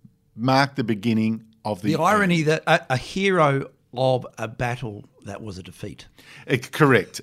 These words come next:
Speaker 1: Absolutely
Speaker 2: But,
Speaker 1: correct.
Speaker 2: and, and they
Speaker 1: About,
Speaker 2: keep on, but
Speaker 1: uh,
Speaker 2: you remember, they
Speaker 1: historical
Speaker 2: keep on
Speaker 1: side
Speaker 2: talking
Speaker 1: note.
Speaker 2: about the hero of, of, of Solferino, um, as if it didn't matter. As
Speaker 1: But
Speaker 2: if
Speaker 1: it
Speaker 2: the result of the battle didn't matter.
Speaker 1: But, but the Austrians lost probably almost every battle.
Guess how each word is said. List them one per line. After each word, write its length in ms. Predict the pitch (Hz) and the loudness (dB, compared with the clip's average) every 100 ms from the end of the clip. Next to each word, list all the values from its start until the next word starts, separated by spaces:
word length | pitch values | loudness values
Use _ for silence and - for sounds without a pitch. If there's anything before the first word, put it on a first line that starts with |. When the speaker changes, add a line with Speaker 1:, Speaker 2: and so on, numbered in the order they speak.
| 147 | 2
Speaker 1:
Absolutely 440 | 160 - 147 120 | 4 4 0 6
Speaker 2:
But, 140 | - | 6
Speaker 1:
correct. 120 | 240 240 | 6 4
Speaker 2:
and, 80 | |
and 100 | 240 | 8
they 40 | 233 | 12
Speaker 1:
About, 320 | 233 226 233 | 12 12 12
Speaker 2:
keep 100 | 226 | 10
on, 80 | - | -2
but 80 | 226 | 0
Speaker 1:
uh, 40 | |
Speaker 2:
you 60 | 220 | 4
remember, 60 | |
they 60 | 220 | 6
Speaker 1:
historical 480 | 185 - 240 269 170 | 6 10 10 10 8
Speaker 2:
keep 40 | |
on 60 | 269 | 10
Speaker 1:
side 160 | 220 | 10
Speaker 2:
talking 100 | 285 | 10
Speaker 1:
note. 120 | 233 113 | 8 6
Speaker 2:
about 220 | 240 170 | 6 4
the 180 | 202 - - | 0 -2 -8
hero 440 | - 269 254 226 | 0 6 8 8
of, 140 | 208 190 | 6 4
of, 260 | 196 190 | 0 -2
of 280 | - 190 180 - | -2 -2 -2 -8
Solferino, 680 | 151 185 160 175 214 185 143 - - - - | -4 -2 -2 0 2 2 0 -4 -20 -20 -2
um, 640 | 185 190 196 196 185 - _ _ _ | 4 6 6 4 0 -6 _ _ _
as 140 | 185 | -4
if 300 | 202 156 - _ - | -2 -6 -10 _ -12
it 100 | - | -10
didn't 240 | 185 180 | -10 -4
matter. 280 | 208 185 - _ _ - - - _ _ | -2 -2 -4 _ _ -20 -20 -20 _ _
As 120 | 180 | 4
Speaker 1:
But 80 | 151 | 6
Speaker 2:
if 60 | 135 | 6
Speaker 1:
it 40 | |
Speaker 2:
the 80 | 180 | 2
result 300 | 160 190 190 | 2 2 0
of 80 | 165 | -2
the 80 | 165 | -2
battle 280 | 151 143 | -2 -4
didn't 260 | 135 147 151 | -6 -6 -6
matter. 280 | 127 139 190 | 0 4 4
Speaker 1:
But, 440 | 185 - - 165 | 2 -12 -2 0
but 0 | |
the 200 | 185 202 247 | 0 2 2
Austrians 440 | 311 - 254 - | 2 0 -2 4
lost 240 | 165 135 | 4 2
probably 320 | - 156 143 139 | 0 0 2 2
almost 300 | 143 131 - | 2 0 0
every 280 | 214 311 294 | -2 -2 -2
battle. 500 | 135 127 135 120 | 2 2 2 -4